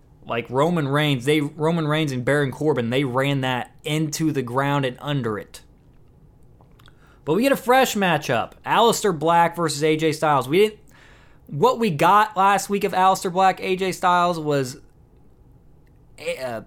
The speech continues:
Aleister Black getting beat down, and he was already beaten down before that A J Styles match. So we didn't get, like, a f-, really good version of Aleister Black. We should get it here.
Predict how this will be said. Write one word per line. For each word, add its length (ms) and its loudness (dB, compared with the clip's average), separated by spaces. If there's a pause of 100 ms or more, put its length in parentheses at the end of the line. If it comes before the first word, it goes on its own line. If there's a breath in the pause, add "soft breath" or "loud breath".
(100)
Aleister 420 0
Black 300 0
getting 300 -2
beat 260 -4
down, 560 -4 (580)
and 220 -10
he 120 -2
was 160 -2
already 240 2
beaten 300 -4
down 240 -2
before 300 -4
that 320 -2
A 160 -6
J 140 -4
Styles 460 -2
match. 460 -6 (500 soft breath)
So 220 -2
we 140 2
didn't 240 0
get, 280 -4
like, 200 -6
a 40 -2
f-, 140 -12 (640)
really 300 0
good 300 0
version 380 0
of 60 -4
Aleister 440 -2
Black. 300 -2
We 120 -4
should 280 -4
get 160 2
it 120 -2
here. 600 -4